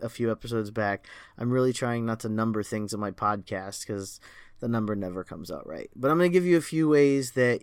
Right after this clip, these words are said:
you can, uh, or a few reasons, I should say, that you should. Um, and what we're talking about is having a website. Um, and I, and I understand a web presence,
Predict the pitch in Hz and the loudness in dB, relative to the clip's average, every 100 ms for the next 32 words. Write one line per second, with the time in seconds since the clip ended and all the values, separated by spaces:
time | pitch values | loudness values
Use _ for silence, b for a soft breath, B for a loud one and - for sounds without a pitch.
0 | _ - 127 131 123 127 117 117 113 110 | _ -10 -2 -2 -2 -4 -2 -2 -2 -2
1 | 107 104 104 - _ _ _ _ _ _ | -2 -2 -4 -10 _ _ _ _ _ _
2 | _ _ _ _ _ _ - 127 120 151 | _ _ _ _ _ _ 0 0 2 4
3 | 131 135 143 117 104 98 80 101 - 104 | 4 4 2 2 -4 -6 -8 -8 -8 -10
4 | - 101 95 95 b b b b - 110 | -6 -4 -4 -8 b b b b -12 -2
5 | 110 101 - 127 120 185 143 65 _ _ | -2 -2 -2 -2 0 0 -2 -4 _ _
6 | - 101 98 92 - 113 120 120 127 139 | -4 -2 -2 -6 -8 -4 -2 0 0 2
7 | 156 151 143 127 120 123 120 120 120 120 | 4 4 4 4 4 2 0 0 0 -2
8 | - b b b b - 135 170 175 131 | -8 b b b b -4 0 2 2 2
9 | 110 101 - - - _ _ _ _ _ | 0 -2 -8 -10 -12 _ _ _ _ _
10 | _ _ - _ 117 107 98 92 - 160 | _ _ -20 _ -2 0 0 -6 0 2
11 | 190 165 196 208 214 208 - 185 135 120 | 2 0 2 2 2 0 2 2 2 4
12 | 143 165 - 143 147 165 180 180 | 4 2 0 2 4 2 0 -4